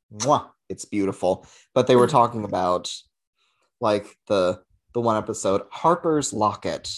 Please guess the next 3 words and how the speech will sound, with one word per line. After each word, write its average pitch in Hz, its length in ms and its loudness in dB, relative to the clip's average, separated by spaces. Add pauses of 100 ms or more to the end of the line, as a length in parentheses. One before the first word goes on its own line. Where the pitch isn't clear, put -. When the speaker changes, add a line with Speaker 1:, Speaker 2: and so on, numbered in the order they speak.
(840)
Speaker 1:
It's 110 160 -6
great. - 380 -10 (920)
But 101 400 -4